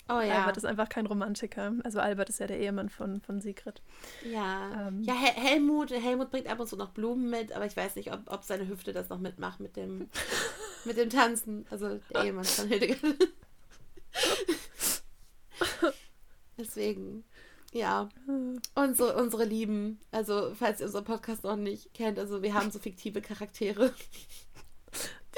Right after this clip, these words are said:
Speaker 2: Und unsere fiktiven Musical-Gängerinnen, die Geschlagene zweimal im Jahr dann ein Theater in ihrer Nähe aufsuchen <laughs> und sich dann aber kulturell, die, die gehen da rein und haben beschlossen, sie haben Spaß und sie bilden sich heute kulturell weiter.
Speaker 1: Ja.
Speaker 2: Und, ähm,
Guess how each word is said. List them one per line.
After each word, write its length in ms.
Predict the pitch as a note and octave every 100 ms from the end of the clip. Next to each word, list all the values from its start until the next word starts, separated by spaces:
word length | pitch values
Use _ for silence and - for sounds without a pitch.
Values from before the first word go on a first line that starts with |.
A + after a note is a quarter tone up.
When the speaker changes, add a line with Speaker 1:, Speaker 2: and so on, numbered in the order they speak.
| -
Speaker 2:
Und 100 | B3+
unsere 240 | A#3+ A#3+
fiktiven 600 | A#3 A#3 - A#3+ A#3 A3+ G#3+
Musical-Gängerinnen, 1200 | G#3 A3 G3 A3+ F#3+ G3+ G3 G3 G3 G3 G3 G#3
die 260 | G3+ G3 -
Geschlagene 680 | A3+ - G3+ G3+ G#3 G3+ G3+
zweimal 840 | - G#3+ G3+ G#3 G3 F#3+ G3 G#3
im 160 | G3 G3
Jahr 400 | F#3+ G3+ G3 G3+ - - - - - -
dann 160 | A3
ein 200 | G#3+ G#3+
Theater 340 | - G#3+ G#3+ A#3+
in 60 | G#3
ihrer 160 | G#3
Nähe 300 | G3+ G3+ G#3
aufsuchen 760 | G3+ G#3 - A3 G#3 G#3 G#3 G#3+
<laughs> 20 |
und 100 | G3+
sich 120 | G#3
dann 140 | G#3+
aber 140 | G3+ G#3
kulturell, 760 | - G#3+ A#3 G#3+ G3+ G#3 G#3+ A3 - -
die, 140 | A#3+
die 120 | A#3+ A3
gehen 160 | B3+
da 60 | B3
rein 160 | A3+ A#3
und 60 |
haben 100 | A3+
beschlossen, 380 | G#3+ - A3+ A#3
sie 80 | A3
haben 120 | G#3
Spaß 380 | - B3 A#3+ A#3+
und 120 | A3
sie 80 | A3
bilden 300 | A3 A3+ G#3+
sich 160 | A3
heute 200 | A#3+ G#3 A3
kulturell 440 | G#3+ G#3 G#3 G3+
weiter. 420 | A3 A#3+ C4 C4 - - - -
Speaker 1:
Ja. 260 | D4+ G#3+ G3+
Speaker 2:
Und, 80 | G3+
ähm, 180 | G3+ G3+